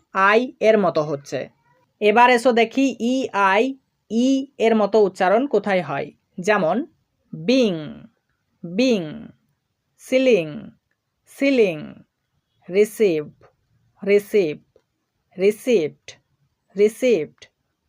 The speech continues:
প্রত্যেকটা উদাহরণের মধ্যে ই, আই পাওয়া যাচ্ছে এবং এখানে ই, আই এর উচ্চারণ হয়ে যাচ্ছে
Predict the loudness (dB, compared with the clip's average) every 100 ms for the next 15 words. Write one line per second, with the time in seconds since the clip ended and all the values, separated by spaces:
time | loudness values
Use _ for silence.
0 | 0 0 2 0 2 2 4 2 2 2
1 | 2 0 0 0 0 -4 -6 -2 0 0
2 | 2 2 2 0 -2 -2 -2 0 -2 0
3 | 0 -2 -4 -4 -2 -2 0 0 -2 -6
4 | -6 -4 -2 0 0 0 0 0 0 -2
5 | -2 -2 0 0 -2 -2